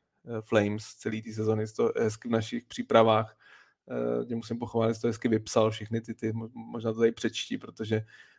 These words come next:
to je opravdu neuvěřitelný. Já si myslím, že my jsme bo-, mohli, eh, natočit <laughs> jeden podcast celý o, o, o Calgary, protože to, to je nejvíc jako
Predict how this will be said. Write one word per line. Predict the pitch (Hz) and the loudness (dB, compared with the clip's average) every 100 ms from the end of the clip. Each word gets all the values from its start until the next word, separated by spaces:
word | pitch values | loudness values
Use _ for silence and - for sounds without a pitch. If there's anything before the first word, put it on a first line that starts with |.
| - | 6
to | |
je | 120 | 10
opravdu | 123 135 | 12 12
neuvěřitelný. | 113 107 110 113 110 110 | 10 10 6 6 6 6
Já | 107 | 4
si | 107 | 2
myslím, | 113 107 | -6 -2
že | 110 | -2
my | 110 | -2
jsme | 107 123 | -2 -2
bo-, | 113 | -2
mohli, | 117 113 110 113 110 110 _ 120 | -4 0 4 4 4 -2 _ -8
eh, | 117 113 | -6 -6
natočit | 123 117 - - 131 | -4 -2 0 2 2
<laughs> | - 107 - | 2 0 4
jeden | 135 117 123 | 8 8 6
podcast | 113 - 117 110 - _ - - | 2 4 0 0 -6 _ -20 -16
celý | - 123 113 110 | 6 10 10 8
o, | 113 | 6
o, | 110 113 113 113 117 | 6 4 2 2 2
o | 113 | 0
Calgary, | 107 107 107 104 | 4 6 8 6
protože | - - 113 107 | 4 -8 -2 -2
to, | 110 113 104 - - - _ _ _ _ - - | 2 0 0 -8 -20 -20 _ _ _ _ -20 2
to | 120 | 6
je | 123 139 139 139 - - - | 8 8 6 4 -4 -18 -14
nejvíc | 123 123 127 143 143 170 185 170 - - - - _ _ - | -6 2 4 4 4 4 4 0 0 0 -4 -14 _ _ -8
jako | 110 - 123 131 131 | -6 0 4 6 4